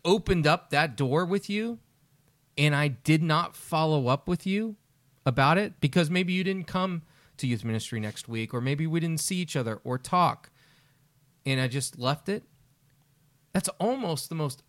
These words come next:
uncaring thing I can do, because it says that the conversation we initially had really didn't matter to me.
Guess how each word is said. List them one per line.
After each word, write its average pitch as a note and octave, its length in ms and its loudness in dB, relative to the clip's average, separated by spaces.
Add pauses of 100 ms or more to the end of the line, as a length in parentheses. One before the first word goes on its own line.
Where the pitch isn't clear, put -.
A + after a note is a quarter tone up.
uncaring C#3 720 -4
thing G#2+ 420 -6 (360)
I A2+ 100 -6
can G#2+ 180 -10
do, C#3 320 -4 (340)
because D#3 260 4
it F3 100 -2
says A#3 320 4
that E3 100 -6
the D3 80 -2
conversation E3+ 720 0
we C3 160 2
initially G3 420 2
had G3 360 4 (380)
really G#3+ 420 0
didn't C#3+ 260 4
matter A2 320 2
to - 160 -8
me. - 260 -8